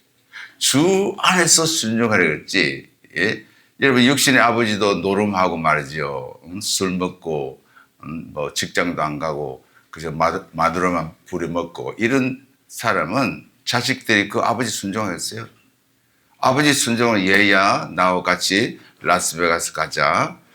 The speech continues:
노름하러 가자. 내 빚을 얻어놨으니까 가자." 순종하면 되겠어요? 주 안에서 순종하라 그 말이에요.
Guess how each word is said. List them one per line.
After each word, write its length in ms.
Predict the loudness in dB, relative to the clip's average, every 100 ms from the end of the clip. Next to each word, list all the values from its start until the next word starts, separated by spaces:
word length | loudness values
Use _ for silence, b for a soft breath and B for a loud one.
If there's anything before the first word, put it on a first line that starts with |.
| b -10
노름하러 500 | -8 -6 -4 -2 -2
가자. 640 | -2 -2 -2 0 0 -4 -10
내 220 | -12 -8
빚을 260 | -6 -4
얻어놨으니까 800 | -4 -6 -6 -6 -8 -10 -8 -6 -8
가자." 500 | -8 -8 -2 -2 -2 B B
순종하면 500 | B -4 -2 0 -2
되겠어요? 440 | -2 -4 -4 -6 -10 -14 _ _ b b b b
주 420 | 0 2 2 0 0
안에서 520 | 2 2 2 2 2
순종하라 800 | 0 -2 -2 -2 -2 0 0 0
그 100 | -2
말이에요. 340 | -6 -6 -10